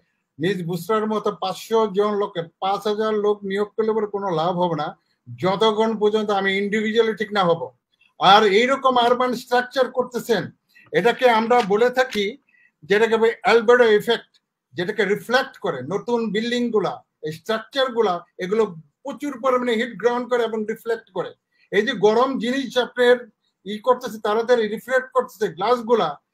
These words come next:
এটাও কিন্তু আপনার থার্মাল লেয়ার কে, ইটা কিন্তু অ্যাটমসফিয়ারে আপনার ই করতেছে। ভালো এলাকা যেগুলো পানি জমে যায়, সেগুলো আপনাকে আপনার, আহ, ই দিয়ে আর্টিফিশিয়াল আর-, আর্থ ফিলিং করে আপনি বিল্ডিং স্ট্রাকচার করে দিচ্ছেন।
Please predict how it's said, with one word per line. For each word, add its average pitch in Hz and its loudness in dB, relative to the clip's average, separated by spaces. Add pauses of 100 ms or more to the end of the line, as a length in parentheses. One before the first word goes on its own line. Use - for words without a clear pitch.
(180)
এটাও 214 0
কিন্তু 269 -4
আপনার 226 0 (460)
থার্মাল 240 2
লেয়ার 226 2
কে, 214 -4
ইটা 208 -4
কিন্তু 220 -6
অ্যাটমসফিয়ারে 202 -6
আপনার 190 -8
ই 180 -4
করতেছে। 165 -14
ভালো 240 6
এলাকা 233 2
যেগুলো 220 -2
পানি 226 -4
জমে 247 -6
যায়, 214 -2
সেগুলো 220 -4
আপনাকে 208 -8
আপনার, 202 -8 (580)
আহ, 160 2
ই 202 -2
দিয়ে 190 0
আর্টিফিশিয়াল 208 -4
আর-, 208 -2
আর্থ 190 -4
ফিলিং 208 -6
করে 196 -4
আপনি 180 -8
বিল্ডিং 196 -8
স্ট্রাকচার 180 -12
করে 175 -12
দিচ্ছেন। 127 -20